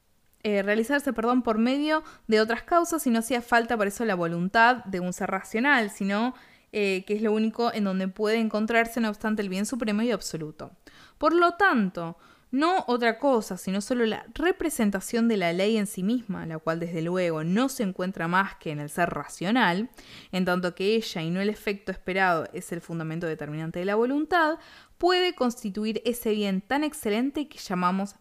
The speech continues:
bien moral, el cual está presente en las personas mismas, eh, la misma que obra según esa ley, y que no es lícito esperar en ningún efecto de la acción. Pero, ¿cuál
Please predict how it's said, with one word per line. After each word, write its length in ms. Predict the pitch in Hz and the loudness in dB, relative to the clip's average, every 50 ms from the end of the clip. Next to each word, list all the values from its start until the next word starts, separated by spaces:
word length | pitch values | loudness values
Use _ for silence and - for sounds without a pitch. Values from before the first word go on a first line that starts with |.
| _ | _
bien 400 | - 165 165 170 165 160 160 - - _ - | -10 -6 -4 -2 -2 -2 -2 -4 -8 _ -6
moral, 460 | 180 170 160 151 147 143 143 143 160 _ _ _ _ _ _ _ - | -4 -4 -4 -4 -4 -6 -8 -10 -14 _ _ _ _ _ _ _ -6
el 160 | 185 180 185 | -2 -2 -2
cual 300 | 196 - 214 220 226 220 - | 2 4 4 4 4 2 -4
está 240 | 190 - - 196 | -10 -4 -4 -2
presente 580 | 202 214 214 214 - 262 254 254 254 - 262 - | 0 -2 -2 -2 0 0 0 0 0 -2 -2 -2
en 100 | 220 208 | -2 -4
las 100 | 196 - | -4 -4
personas 480 | - - 196 202 - 226 226 220 - 269 | -4 -4 -4 -2 -2 -2 -2 -2 -2 -4
mismas, 480 | 277 262 254 - 254 254 262 285 - - - - - - _ _ _ _ - | -4 -4 -4 -2 0 0 0 0 -2 -10 -20 -20 -20 -20 _ _ _ _ -6
eh, 420 | - 208 196 185 185 180 180 190 - | -4 -2 -2 -2 -2 -4 -6 -8 -8
la 280 | - 185 185 185 180 | -6 -4 -4 -4 -2
misma 340 | 190 208 233 240 247 262 240 | 0 2 2 4 4 2 0
que 160 | 240 220 202 | 2 0 0
obra 280 | 202 208 226 226 240 233 | 2 2 2 0 0 -2
según 420 | - - 208 190 190 196 208 208 - - | -2 -2 -2 0 0 0 -2 -2 -2 -2
esa 320 | 214 220 - - - 190 | -2 -2 -2 -4 -4 -2
ley, 480 | 196 240 285 330 320 262 233 226 233 226 - - - - - - - - - | -2 0 0 2 2 2 2 0 -2 -4 -6 -16 -20 -20 -20 -20 -20 -16 -8
y 100 | - 240 | -8 -6
que 160 | 214 - 269 269 | -2 0 0 0
no 140 | 285 320 | 2 0
es 100 | 349 311 | -2 -2
lícito 460 | 294 302 294 311 330 - - 262 247 277 | 0 2 2 2 0 0 -2 -4 -4 -4
esperar 420 | - - - 220 214 240 254 269 | -4 0 0 2 2 2 2 2
en 100 | 269 247 | 2 2
ningún 220 | 208 190 196 202 | 2 2 2 0
efecto 720 | 214 220 - - 196 190 202 - - 226 233 - - - - _ | 0 -2 -2 -2 -4 -4 -4 -2 -2 -2 -2 -2 -4 -8 -20 _
de 480 | - 180 190 170 180 170 175 185 190 - - | -10 -8 -6 -4 -2 -2 -2 -2 -4 -6 -8
la 220 | 175 165 165 165 | -6 -2 -2 -2
acción. 1000 | 170 - - 160 156 - - - - - - - 156 139 127 120 - - - 151 - _ _ _ _ _ _ _ _ _ _ _ _ _ - | -2 -2 -4 -8 -8 -8 -10 -12 -10 -8 -6 -4 -4 -4 -4 -6 -8 -12 -14 -18 -20 _ _ _ _ _ _ _ _ _ _ _ _ _ -10
Pero, 280 | - 277 247 285 294 294 - - | -6 -2 -2 -2 -2 -2 -4 2
¿cuál 180 | - 480 508 | 2 4 4